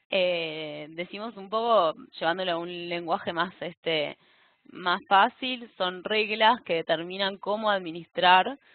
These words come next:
este, los recursos numéricos de Internet. Siendo recursos numéricos, bueno,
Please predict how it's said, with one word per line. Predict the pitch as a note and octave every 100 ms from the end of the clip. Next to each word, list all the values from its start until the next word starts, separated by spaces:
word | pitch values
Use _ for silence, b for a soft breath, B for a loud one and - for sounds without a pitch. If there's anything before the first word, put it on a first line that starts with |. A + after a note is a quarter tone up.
| b b
este, | - E3+ - D#3+
los | E3+ E3+
recursos | D#3 F3 F3+ F#3+
numéricos | F#3+ E3 E3 F3+ E3+
de | F3
Internet. | D#3 D#3+ D3 D#3 C#3+ _ b b b -
Siendo | E3+ F3+
recursos | F3 E3+ F3+ F3+ F#3
numéricos, | F#3 F3+ F#3 G3+ A3+ A3 F3
bueno, | D#3+ C#3+